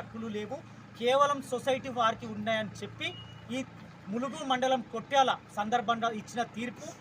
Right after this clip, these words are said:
రాష్ట్ర వ్యాప్తంగా ముప్పై వేల చెరువులకు వర్తిస్తది. దీన్ని తక్షణమే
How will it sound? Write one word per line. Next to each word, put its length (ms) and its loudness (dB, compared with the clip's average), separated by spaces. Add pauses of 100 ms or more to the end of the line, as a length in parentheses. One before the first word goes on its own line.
(320)
రాష్ట్ర 340 4 (100)
వ్యాప్తంగా 440 6 (120)
ముప్పై 360 2
వేల 140 6 (160)
చెరువులకు 420 -2 (400)
వర్తిస్తది. 600 2 (340)
దీన్ని 220 -2 (100)
తక్షణమే 380 0